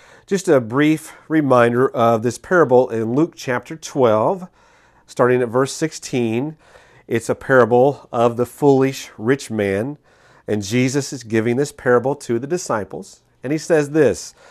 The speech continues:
"A certain rich man had a ground that yielded plenty. He thought to himself,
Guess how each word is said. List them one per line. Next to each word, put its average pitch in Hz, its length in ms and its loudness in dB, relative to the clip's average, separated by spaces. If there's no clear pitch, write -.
"A - 60 -8
certain 190 300 0
rich 147 280 4
man 120 540 2
had 123 440 0
a 139 80 -2
ground 139 600 0
that 160 120 -4
yielded 117 600 0
plenty. 143 540 -2
He 120 140 -4
thought - 320 0
to 151 120 -2
himself, 127 680 -2